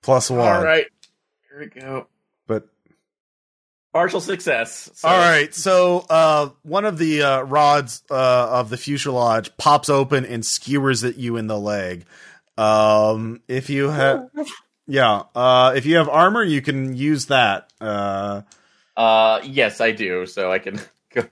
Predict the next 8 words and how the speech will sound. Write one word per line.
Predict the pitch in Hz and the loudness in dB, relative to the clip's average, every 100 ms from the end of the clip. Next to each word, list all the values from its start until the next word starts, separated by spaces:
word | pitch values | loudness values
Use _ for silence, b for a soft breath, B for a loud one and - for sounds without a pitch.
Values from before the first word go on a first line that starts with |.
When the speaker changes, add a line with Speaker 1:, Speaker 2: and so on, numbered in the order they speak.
| 104 | -8
Speaker 2:
and | 92 | -8
use | 104 | -14
it | - - | -14 -12
first | 107 - | -12 -12
time. | - - - _ _ _ | -12 -10 -12 _ _ _
Speaker 1:
Yep. | 143 175 - _ - | 2 2 0 _ -6
Uh, | 117 117 117 117 117 113 113 113 - - | -2 0 0 0 0 0 -2 -4 -6 -10
so | - 123 120 120 117 117 113 | -10 -6 -4 -2 -2 -4 -6